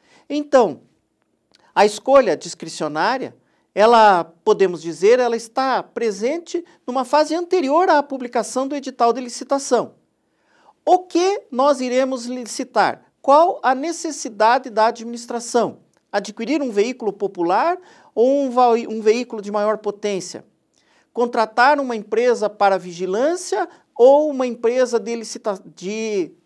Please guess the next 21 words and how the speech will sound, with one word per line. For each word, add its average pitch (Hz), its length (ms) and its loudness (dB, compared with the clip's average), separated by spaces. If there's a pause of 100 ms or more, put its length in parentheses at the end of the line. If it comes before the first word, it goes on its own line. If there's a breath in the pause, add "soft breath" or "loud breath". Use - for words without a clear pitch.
(100)
limpeza 208 520 0
e - 20 -2
conservação? 185 800 -6 (500 soft breath)
Esta 330 260 -2
escolha 247 480 2
decorre 226 440 -2
de 247 120 -12
uma 277 160 -4
necessidade 240 1080 -2
da 196 200 0
administração 214 720 -8
pública, 220 460 -8 (640 soft breath)
uma 190 460 2
necessidade 190 960 -2
que 269 120 -12
não 233 240 -4
pode 254 420 0
fugir 185 460 -8
ao 262 160 -2
interesse 320 460 -8
público. 254 560 -6